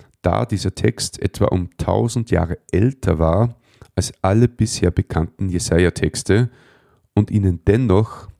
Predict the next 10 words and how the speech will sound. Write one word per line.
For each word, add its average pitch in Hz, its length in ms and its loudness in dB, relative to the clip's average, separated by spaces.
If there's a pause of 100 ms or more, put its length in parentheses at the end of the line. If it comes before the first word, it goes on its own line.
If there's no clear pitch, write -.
aufs - 340 -6
Haar 85 460 -2
glich. - 440 -4 (1600)
Kann - 140 -2
man 92 60 0
sich 98 120 2
auch 80 60 0
nicht 76 120 -2
vorstellen. - 460 -4
Also - 300 -2